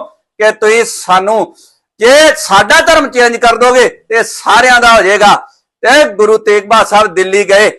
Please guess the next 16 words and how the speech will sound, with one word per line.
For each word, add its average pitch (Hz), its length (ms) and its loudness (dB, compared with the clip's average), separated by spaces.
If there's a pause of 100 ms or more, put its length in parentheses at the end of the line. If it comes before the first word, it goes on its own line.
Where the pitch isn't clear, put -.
(200)
ਚਾਂਦਨੀ 202 500 0
ਚੌਕ 220 580 2 (380)
ਗੁਰਦੁਆਰਾ 202 520 2
ਸੀਸਗੰਜ 202 640 -6
ਸਾਹਿਬ 208 200 -2
ਵਾਲੀ 202 200 0
ਜਗ੍ਹਾ 196 240 2
ਤੇ 208 320 -4 (300)
ਨਾਲ 208 440 2
ਭਾਈ 294 360 0
ਦਿਆਲਾ 226 380 2
ਜੀ, 240 160 -2
ਭਾਈ 214 500 -2
ਸਤੀ 208 280 -6
ਦਾਸ 196 260 2
ਜੀ, 196 140 -4